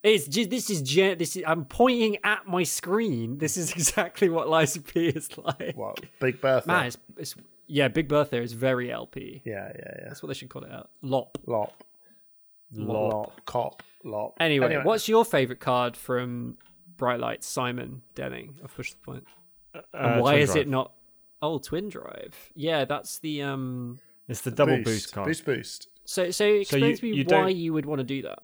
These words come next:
Speaker 2: Easy.
Speaker 3: Okay, so you don't get, you don't get two action points from boosting
Speaker 1: No.
Speaker 3: twice on
Speaker 2: No.
Speaker 3: a card because it gives your card go again. What it does do is alter the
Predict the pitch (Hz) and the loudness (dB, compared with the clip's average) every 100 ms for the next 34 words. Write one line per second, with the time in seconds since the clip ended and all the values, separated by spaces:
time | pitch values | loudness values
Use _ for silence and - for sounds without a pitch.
0 | - 160 151 113 98 127 110 101 143 143 | -4 0 0 -2 -4 0 0 0 0 -2
1 | 147 165 180 175 135 135 117 - _ - | 2 4 4 2 2 2 2 -2 _ -8
2 | 123 - 143 160 - 139 131 131 120 101 | -8 2 2 2 -2 -2 -2 -4 -2 -2
3 | 92 95 - 85 85 - - 98 95 98 | -2 -10 -8 -10 -10 -16 -10 -6 -4 -4
4 | 127 95 92 - 113 107 104 98 - 87 | -4 -6 -6 -2 -2 -2 -4 -6 -6 -10
5 | 87 107 98 107 - 120 107 104 - 95 | -8 -8 -6 -6 -4 -4 -4 -4 -6 -4
6 | 87 90 - 95 95 101 147 95 - - | -4 -4 -4 -2 -2 2 0 0 -6 -20
7 | - - - - - _ _ _ - 156 | -20 -20 -20 -20 -20 _ _ _ 2 4
8 | 160 117 175 202 151 - 95 82 92 113 | 4 4 6 6 4 -2 -4 -2 -4 -6
9 | - 123 - - 135 127 131 - 127 107 | -2 -2 -2 -6 -2 -2 -4 -2 -2 -2